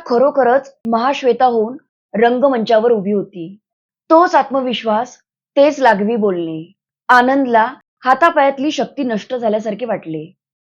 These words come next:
कार्यक्रम संपल्यावर आनंद व प्रकाश नाट्यगृहाबाहेर आले. आनंदचे काहीतरी बिनसल्याचे प्रकाशच्या लक्षात आले. कदाचित त्याची तब्येत बरी नसावी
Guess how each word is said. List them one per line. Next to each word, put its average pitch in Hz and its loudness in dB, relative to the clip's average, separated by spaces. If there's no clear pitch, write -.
कार्यक्रम 330 4
संपल्यावर 269 0
आनंद 247 2
व 302 4
प्रकाश 233 -2
नाट्यगृहाबाहेर 226 2
आले. 170 -6
आनंदचे 349 2
काहीतरी 285 2
बिनसल्याचे 254 -2
प्रकाशच्या 226 -4
लक्षात 202 -4
आले. 160 -10
कदाचित 330 6
त्याची 294 2
तब्येत 226 4
बरी 247 4
नसावी 240 -6